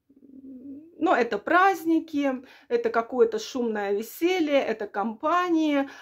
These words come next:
а, это подарки, а, это, м, хождение по магазинам,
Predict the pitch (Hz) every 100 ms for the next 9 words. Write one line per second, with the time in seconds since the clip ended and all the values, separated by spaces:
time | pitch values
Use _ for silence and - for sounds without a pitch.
0 | - 208 208 - 233 - 220 202 196 196
1 | - 208 208 285 339 339 339 - 269 254
2 | 220 196 - 220 - 196 196 185 185 -
3 | 196 175 - 233 226 220 240 220 208 -
4 | 196 190 202 202 220 247 339 349 320 277
5 | 262